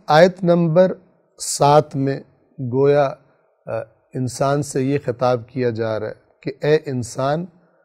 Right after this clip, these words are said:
تیرے رب نے تجھے اتنی نعمتیں دی،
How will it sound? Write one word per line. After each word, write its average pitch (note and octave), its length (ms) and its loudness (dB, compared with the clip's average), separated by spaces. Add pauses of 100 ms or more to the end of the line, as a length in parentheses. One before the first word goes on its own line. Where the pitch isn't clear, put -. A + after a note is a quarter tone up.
(2000)
تیرے F#3+ 260 6
رب E3+ 380 4
نے E3+ 240 2 (460)
تجھے D#3+ 320 0
اتنی D#3 380 -4
نعمتیں C3+ 560 -4
دی، A#2+ 260 -8